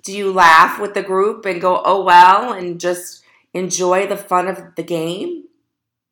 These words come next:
Or do you get frustrated? Do you get irritated?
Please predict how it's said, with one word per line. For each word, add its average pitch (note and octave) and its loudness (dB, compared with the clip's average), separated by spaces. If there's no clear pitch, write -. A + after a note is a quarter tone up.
Or A3 0
do A3+ -6
you A#3 -6
get A#3 -2
frustrated? D3+ -8
Do E3+ -10
you G3 -14
get A3 -2
irritated? G3+ -4